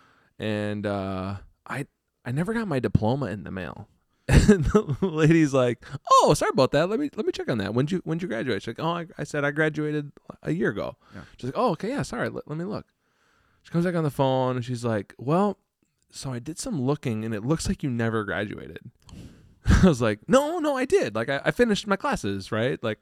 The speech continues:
Speaker 1: I, I get, got all my credits and I did all the things and checked all the boxes. Like, I'm done." She's like, "Well, you,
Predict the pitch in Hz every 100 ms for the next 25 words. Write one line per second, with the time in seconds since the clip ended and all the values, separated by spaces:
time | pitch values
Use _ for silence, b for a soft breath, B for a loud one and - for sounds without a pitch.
0 | _ - 120 - _ - - 117 139 123
1 | 139 160 127 - - 214 240 220 214 127
2 | 104 107 135 160 151 180 202 202 202 139
3 | 110 95 95 b b - 190 185 151 147
4 | 214 - 240 156 139 _ 165 175 381 107
5 | 98 b b b b b - 135 123 117
6 | 131 160 190 170 156